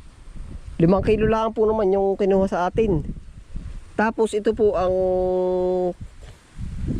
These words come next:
gagawin natin dito. Ah, one, two, three, four, or five na eras. Priority po natin papalaguin na. Oho. Gawa ho ng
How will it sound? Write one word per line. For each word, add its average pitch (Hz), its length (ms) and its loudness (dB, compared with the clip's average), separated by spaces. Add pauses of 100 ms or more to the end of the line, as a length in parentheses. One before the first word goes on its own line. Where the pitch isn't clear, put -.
(120)
gagawin 175 400 4
natin 180 240 0
dito. 180 400 2 (2250)
Ah, 127 560 2
one, 190 560 0
two, 185 320 2
three, 185 320 2
four, 156 480 0
or 160 160 0
five 139 480 0 (320)
na 143 160 2
eras. 151 400 2 (640)
Priority 214 480 6
po 220 80 4
natin 208 240 4
papalaguin 190 640 4
na. - 80 -16
Oho. 185 320 0 (800)
Gawa 196 320 8
ho 220 160 6
ng 226 220 6